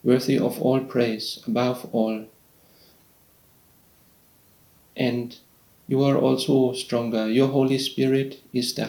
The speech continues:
highest. Thank you that we can come to you.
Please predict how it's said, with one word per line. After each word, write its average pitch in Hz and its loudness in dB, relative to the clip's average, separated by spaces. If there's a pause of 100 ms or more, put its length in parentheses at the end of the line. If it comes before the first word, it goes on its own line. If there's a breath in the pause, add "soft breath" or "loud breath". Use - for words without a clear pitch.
highest. 110 -4 (1040 soft breath)
Thank 135 4
you 151 6
that 131 2
we 139 0
can 131 -2
come 131 0
to 123 -2
you. 113 0